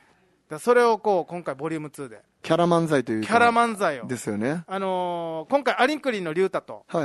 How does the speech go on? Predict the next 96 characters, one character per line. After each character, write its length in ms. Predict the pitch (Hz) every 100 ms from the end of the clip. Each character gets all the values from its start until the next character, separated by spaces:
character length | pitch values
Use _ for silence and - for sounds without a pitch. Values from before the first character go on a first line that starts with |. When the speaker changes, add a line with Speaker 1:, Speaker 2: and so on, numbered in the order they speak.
| 110
Speaker 2:
は 80 | 95
い。 60 | _ _ _
Speaker 1:
三 300 | - 277 302
線 260 | - 277
漫 220 | 262 262 247
才 160 | 240
を 80 | 233
で 80 | 208
す 80 | -
ね。 160 | 113 135
Speaker 2:
な 140 | 156
る 60 | 156
ほ 120 | 143
ど。 180 | 101 120 _ _ _ _ _ _
Speaker 1:
な 140 | 151
か 80 | 240
な 100 | 247
か 80 | 233
三 220 | 254 294
線 140 | 285 269
漫 160 | 277
才 140 | 269 269
な 80 | 240
ん 20 |
て 80 | 156
で 140 | 185
き 180 | - 233
な 120 | 240
い 60 | 233
で 80 |
す 120 | 220 -
か 100 | 131
ら。 200 | 113 107
Speaker 2:
い 40 |
や、 120 | 135
見 120 | 131 180
た 120 | 277
こ 100 | 190
と 100 | 139
な 120 | 127
い 20 |
で 80 | 110
す 160 | - 110
ね。 100 | 233
Speaker 1:
沖 200 | - 320
縄 160 | 320
芸 180 | 285 320
人 140 | 311
で 80 | 285
も 80 | 220
三 200 | 240 254
線 160 | 262 247
弾 80 |
く 60 | -
人 140 | 190
す-、 100 | - -
あ 60 | 196
ん 100 | 262
ま 80 | 277
い 80 |
な 100 | 269
い 40 | 240
よ 80 | 135
ね。 160 | 110 -
Speaker 2:
そ 200 | - 208
う 20 |
で 80 | 147
す 140 | -
ね。 100 | 117
Speaker 1:
う 100 | 123
ん。 400 | 175 160 147 117 _ _ _ _ _ _ _
だ 100 | 190
か 60 | 185
ら、 40 |
二 40 | 170
人 220 | 240 214
で 80 | 208
三 220 | 233 226
線 160 | 226 214
弾 100 | 220
き 40 |
な 120 | 214
が 80 | 165
ら 40 | 143
ち 60 |
ょ 20 |
っ 20 | 147
と 80 |
漫 240 | 143 165 175
才 140 | 180
で 100 | 165
き 120 | 165
れ 100 | 160
ば 140 | 143 131
な 160 | 117
と。 180 | 107 110